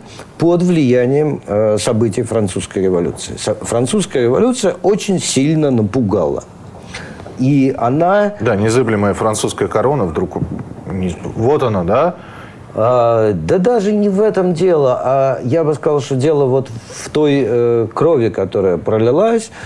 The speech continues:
Speaker 1: в тех ужасах, в том потрясении, так сказать, основ миропорядка, я бы сказал.
Speaker 2: А,
Speaker 1: Вот,
Speaker 2: кстати,
Speaker 1: вот
Speaker 2: кто об
Speaker 1: есть
Speaker 2: этом Павлу рассказывал? Ведь, м, понятно, что ни интернет, ни телевидение, ни газет, да?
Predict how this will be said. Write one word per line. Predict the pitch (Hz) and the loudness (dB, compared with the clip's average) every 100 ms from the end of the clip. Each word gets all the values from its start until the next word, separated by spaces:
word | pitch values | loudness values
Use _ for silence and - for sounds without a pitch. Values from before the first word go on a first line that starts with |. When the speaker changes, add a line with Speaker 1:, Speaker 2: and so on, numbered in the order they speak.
| - - | -16 -10
Speaker 1:
в | |
тех | - 127 110 | -2 -2 0
ужасах, | - 226 180 139 - 101 | 0 2 4 2 0 -4
в | - | -2
том | 131 135 | -2 0
потрясении, | 104 135 160 156 - 208 190 175 147 | 0 -2 0 0 0 2 2 2 0
так | 143 135 | 0 -2
сказать, | - 147 135 | -2 -4 -2
основ | - 127 165 175 - | -2 -2 0 0 0
миропорядка, | 143 147 123 143 151 107 - 85 | 0 2 2 2 2 0 -2 -2
я | 90 | -2
бы | 87 90 | -2 -4
сказал. | - 107 104 | -2 0 0
Speaker 2:
А, | 73 | 0
Speaker 1:
Вот, | - | -2
Speaker 2:
кстати, | 110 180 | -2 -2
Speaker 1:
вот | 143 | 0
Speaker 2:
кто | 160 240 | 2 2
об | 165 | 2
Speaker 1:
есть | 156 | 0
Speaker 2:
этом | 131 | -2
Павлу | 110 101 92 | -2 -2 0
рассказывал? | 95 107 - 98 87 85 | 0 -2 -2 -2 0 0
Ведь, | 98 95 | -2 -2
м, | 123 123 | -2 0
понятно, | 143 170 135 | 0 0 -2
что | 104 - 98 | -4 -2 0
ни | 107 107 | 0 0
интернет, | 104 113 107 160 127 | 0 0 0 -2 -2
ни | 101 | -2
телевидение, | 98 107 131 113 | 0 0 2 0
ни | 98 | 2
газет, | 98 101 143 | 2 2 0
да? | 107 123 | 0 -2